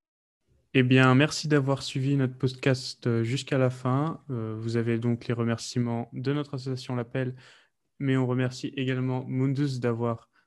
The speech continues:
participé. Merci à, à Corentin et à Agathe d'avoir participé.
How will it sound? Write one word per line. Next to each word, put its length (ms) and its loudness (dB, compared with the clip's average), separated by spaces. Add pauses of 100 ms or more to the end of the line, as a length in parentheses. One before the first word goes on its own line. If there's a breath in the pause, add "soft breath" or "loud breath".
(100)
participé. 840 -6
Merci 540 -6
à, 240 -6 (280)
à 100 -8
Corentin 640 -4
et 140 -4
à 80 -2
Agathe 500 -4 (200)
d'avoir 240 -10
participé. 600 -12